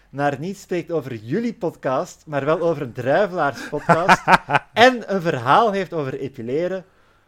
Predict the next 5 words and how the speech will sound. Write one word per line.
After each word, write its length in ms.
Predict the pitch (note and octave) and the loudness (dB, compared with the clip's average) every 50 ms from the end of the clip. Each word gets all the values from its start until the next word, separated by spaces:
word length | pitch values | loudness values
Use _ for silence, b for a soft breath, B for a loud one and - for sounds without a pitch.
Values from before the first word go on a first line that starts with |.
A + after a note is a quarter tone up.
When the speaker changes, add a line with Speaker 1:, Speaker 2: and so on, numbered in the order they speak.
| b b b b b _ | b b b b b _
Speaker 1:
probeer 400 | - C#3 C#3 B2+ C#3+ C#3 C#3 C#3 | -10 -8 -6 -4 -2 -2 -2 -4
seizoen 600 | C3+ - D3+ B2 G#2 - E3 A3 B3+ B3+ B3 G#3+ | -6 -8 -12 -12 -8 -8 -6 -6 -6 -8 -10 -6
vijf, 400 | C#3 D#3+ D#3 E3 F3 F3 - - _ | -2 0 2 2 0 -2 -6 -12 _
episode 520 | _ F#3 F3+ E3+ F#3 E3+ D#3 E3+ D#3 D3 D3+ | _ -10 -10 -10 -10 -8 -4 -2 -2 -2 -4
twaalf, 540 | D3+ C#3 C#3+ C3+ C3+ C#3 C#3+ C#3 C#3 _ | -6 -6 -4 -2 0 0 -2 -4 -6 _